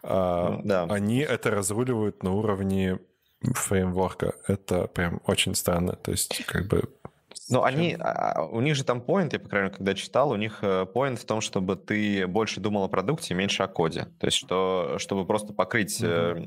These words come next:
Speaker 2: большее количество дефолтных кейсов. А, то есть, понятно, что различные race-кондишены, когда они будут возникать, то это, скорее всего, какая-то специфика. Но я так понимаю, что если ты будешь, э, работать с тем же ремиксом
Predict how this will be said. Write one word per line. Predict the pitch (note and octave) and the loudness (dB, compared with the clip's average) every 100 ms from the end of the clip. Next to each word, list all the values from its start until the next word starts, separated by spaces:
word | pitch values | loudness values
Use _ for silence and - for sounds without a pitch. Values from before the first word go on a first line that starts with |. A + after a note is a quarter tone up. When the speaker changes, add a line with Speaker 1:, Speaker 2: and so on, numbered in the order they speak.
| F2 | -4
Speaker 2:
большее | F#2+ G2+ - | -2 0 0
количество | F#2+ F#2 - | -2 -2 -2
дефолтных | F2 - G#2+ G#2 F2 | -2 0 0 0 -4
кейсов. | - C3+ E3 E2+ - - - - - | -4 -2 0 0 -2 -6 -10 -8 -2
А, | - F2 | 0 0
то | |
есть, | - | -4
понятно, | - G#2 G2+ | -2 -2 -2
что | - F2 F2 E2+ E2+ E2 E2+ | -4 -2 0 0 0 0 0
различные | F#2 G#2 G2+ F2 | 0 0 -2 0
race-кондишены, | F#2 - F#2+ F#3+ - G#2 | -2 -2 -2 0 0 -2
когда | - F2 F#2+ | -2 0 0
они | F#2 | 0
будут | F2+ F2+ F2 | -2 -4 -2
возникать, | F2+ F2 A#2 D3+ | -2 -2 0 0
то | - | 0
это, | F2 | -4
скорее | - - B2+ | -4 -2 -2
всего, | - G2 G2 _ _ | 0 -2 -2 _ _
какая-то | - A2 - | 0 2 0
специфика. | - G#2 A2+ G2+ - - - - - | -4 -2 -2 -2 -2 -4 -4 -12 -6
Но | F#2+ A2 | 0 0
я | |
так | A#2+ - | 0 -4
понимаю, | G#2 G2+ B2+ A2 | -2 0 2 0
что | - F2+ | -2 0
если | G2+ - | 0 0
ты | F2+ | -2
будешь, | F#2 G2 F2 - - | 0 0 0 -2 0
э, | E2+ E2 E2 | 2 2 2
работать | F#2 G2+ - - | 0 0 -2 -2
с | |
тем | - F2 | -2 0
же | F2 | 0
ремиксом | F#2 F#2 - E2+ D#2+ | 0 0 0 0 0